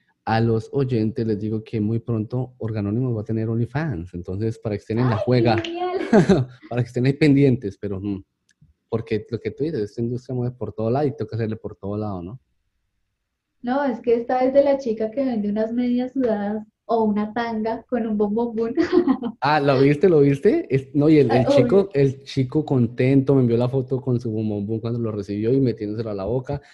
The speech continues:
Speaker 1: ¿Sabes qué me dijo? Aquí les cuento a todos. <clears throat> Me dijo, no, no me acuerdo, si, ah, el bombombón dijo, venía con un pelito más rico. <laughs>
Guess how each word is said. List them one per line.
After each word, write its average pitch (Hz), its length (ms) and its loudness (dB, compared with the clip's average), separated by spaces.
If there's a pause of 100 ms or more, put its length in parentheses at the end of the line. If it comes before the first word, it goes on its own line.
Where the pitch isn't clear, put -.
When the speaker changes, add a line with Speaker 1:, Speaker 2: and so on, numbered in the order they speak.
Speaker 1:
¿Sabes 117 260 -6
qué 143 120 -2
me 147 120 2
dijo? 160 240 0
Aquí 123 180 -8
les 127 160 -2
cuento 131 220 -6
a 123 60 -6
todos. 151 340 -4
<clears throat> 190 480 2
Me 117 60 -2
dijo, 113 480 -2
no, 123 160 -6
no 120 80 -8
me 139 40 -6
acuerdo, 185 220 -8
si, 170 120 -6
ah, 123 100 -4
el 120 80 -4
bombombón 117 340 0
dijo, 123 240 -2 (500)
venía 117 360 -4
con 127 120 -4
un 110 120 -4
pelito 127 400 -4
más 135 340 -4
rico. 175 560 -2 (320)
<laughs> - 920 0